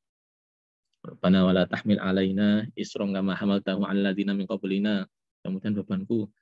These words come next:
jangan sampai berat seperti bebannya orang-orang dulu yang sulit untuk bisa ditunaikan ya. Hamdalillah,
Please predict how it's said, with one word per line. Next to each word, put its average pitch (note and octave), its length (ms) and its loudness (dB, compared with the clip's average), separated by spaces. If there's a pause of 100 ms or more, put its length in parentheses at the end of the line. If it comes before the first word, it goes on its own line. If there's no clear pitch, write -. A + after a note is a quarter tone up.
(400)
jangan F#2+ 160 -6
sampai G2+ 240 -2
berat G#2 240 -2
seperti G2+ 560 -2 (160)
bebannya F#2+ 400 0
orang-orang G2 320 0
dulu G#2+ 400 -2 (320)
yang G2+ 320 -14 (480)
sulit A#2 400 -2
untuk G2 240 -12
bisa G2+ 240 -12
ditunaikan G2 720 -2
ya. F#2+ 120 -4 (1000)
Hamdalillah, G2+ 400 2